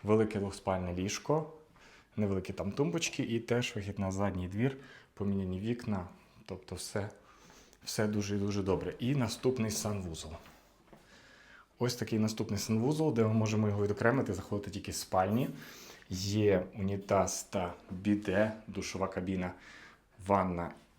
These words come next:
і умивальник, тобто душова кабіна поєднана з ванною.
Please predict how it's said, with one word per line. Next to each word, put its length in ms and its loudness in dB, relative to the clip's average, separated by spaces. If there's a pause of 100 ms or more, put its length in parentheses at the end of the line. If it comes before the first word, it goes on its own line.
(300)
і 220 -6 (540)
умивальник, 440 2
тобто 160 -6
душова 300 -6
кабіна 240 -4 (800)
поєднана 520 -4
з 240 -8 (320)
ванною. 600 0